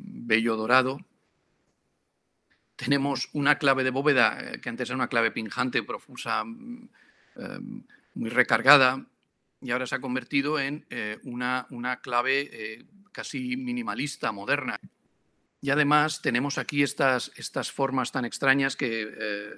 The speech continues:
se hicieron para, eh, facilitar el, el, el acuerdo entre, eh, eh, la decoración barroca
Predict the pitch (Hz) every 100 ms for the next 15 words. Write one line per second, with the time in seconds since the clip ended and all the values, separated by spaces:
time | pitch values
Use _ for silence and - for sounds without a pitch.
0 | 98 - - 123 - 131 131 127 117 123
1 | 127 127 - 113 - 98 123 120 131 131
2 | 123 123 120 113 117 - 113 - 131 127
3 | 127 127 117 123 117 - - _ _ -
4 | 120 104 104 - _ _ _ _ _ -
5 | 101 101 101 117 107 104 - 107 - 131
6 | 127 120 107 127 143 131 143 185